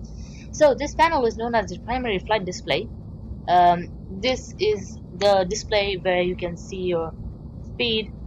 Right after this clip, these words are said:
your altitude, your, uh, you know, the horizon, like if you're pitching up or pitching down, and many more things if the autopilot is engaged as well. So let's go from the left side to the right side, uh,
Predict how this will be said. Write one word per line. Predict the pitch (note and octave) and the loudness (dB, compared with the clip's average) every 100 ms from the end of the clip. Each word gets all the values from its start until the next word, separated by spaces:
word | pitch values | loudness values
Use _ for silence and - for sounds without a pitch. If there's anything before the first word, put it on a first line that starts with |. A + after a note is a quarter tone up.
| - - - - D#3 | -14 -14 -12 -4 0
your | E3 - | 2 4
altitude, | G#3 G#3+ A3+ G#3+ G#3 G3 - - - - - - - | 2 2 -4 0 0 0 -4 -12 -14 -14 -14 -12 -2
your, | F3 F3 E3+ E3 - | 2 6 6 4 0
uh, | - F3 E3+ | 2 4 6
you | F3 | 4
know, | F3+ F3 | 2 0
the | E3 D#3+ | 0 -2
horizon, | E3+ F3 G#3 G#3 G#3+ G#3+ - | 4 4 4 0 -4 -4 -4
like | E3 E3 D#3+ - | 0 0 -2 -8
if | D#3+ | -4
you're | F3+ | -4
pitching | E3 F3+ F#3+ D#3 | -4 -8 -4 2
up | G3+ G3 | 2 2
or | E3 | -4
pitching | F3+ - F3 | -6 -12 -2
down, | F#3+ F#3+ G3 F#3+ - - - - - - | 2 4 2 -2 -12 -14 -14 -14 -6 0
and | G3 F#3+ F#3+ | 0 0 -2
many | F#3 F3+ | -2 -2
more | E3 E3+ | -6 -8
things | - C#3 - - - - | -8 -10 -10 -14 -14 -6
if | D#3+ D#3+ - | -6 -6 -4
the | |
autopilot | C#3 E3+ D#3+ D3 C#3+ | -4 -2 0 0 0
is | |
engaged | D#3 - C#3+ C3+ - - - - | -8 -10 -10 -12 -14 -14 -14 -14
as | |
well. | - - - - - - - - | -12 -12 -12 -12 -14 -14 -14 -8
So | - C4 | 2 6
let's | C4+ C4+ | 6 6
go | - A#3 | 4 4
from | A#3 G3+ | 2 0
the | F#3 | 4
left | G3+ D4+ | 4 2
side | - A3 C#4+ D4+ - - | -2 -2 -2 -4 -12 -10
to | F3 | -8
the | |
right | E3+ F3+ A3 | 0 0 0
side, | - A3+ A3+ - - - - - - - E3+ | -6 -6 -6 -12 -12 -14 -14 -14 -14 -12 -6
uh, | E3+ | -4